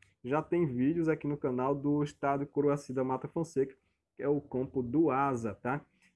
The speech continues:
A torcida alvinegra, né, que tá assistindo aí o meu vídeo, compartilha aí, tá, pessoal? Compartilha também o outro vídeo que eu já fiz aqui, é, do campo do Asa, tá? Pra você que torce, torce pra o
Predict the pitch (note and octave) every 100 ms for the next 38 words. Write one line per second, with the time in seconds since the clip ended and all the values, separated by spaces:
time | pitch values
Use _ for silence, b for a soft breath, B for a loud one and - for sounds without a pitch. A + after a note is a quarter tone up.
0 | _ - A2+ A#2 A#2 A2+ E3+ D#3+ - D#3+
1 | E3+ C#3 F#3 G3 E3+ C3+ D3+ E3+ C#3+ C#3+
2 | - C#3 C3+ - - C3+ C3 C#3+ F#3+ C3+
3 | C#3+ F#3 - b b _ - G3+ G3+ F#3+
4 | F3+ F#3 F#3+ F3 C3+ C#3+ C#3+ D#3 E3+ E3
5 | C#3 G#2+ - _ - E3 E3 D#3+ F3 E3+
6 | F#3+ D3 D#3 E3 C#3+ G3 G3 D#3 D3 D#3
7 | - D3+ D#3 C#3 D3+ F#3 F#3+ F#3 D3+ C3
8 | - b b _ _ B2 B2+ B2 A#2+ A#2
9 | C3 C3 C#3 D#3 F3 C3+ D3+ D#3 A#2+ B2+
10 | A#2 C3+ - B2 B2+ B2 B2+ - C#3 -
11 | B2 B2+ - - B2+ B2 A#2+ A2+ b b
12 | b _ _ - A#2+ A#2+ A#2 A2+ A2 G#2+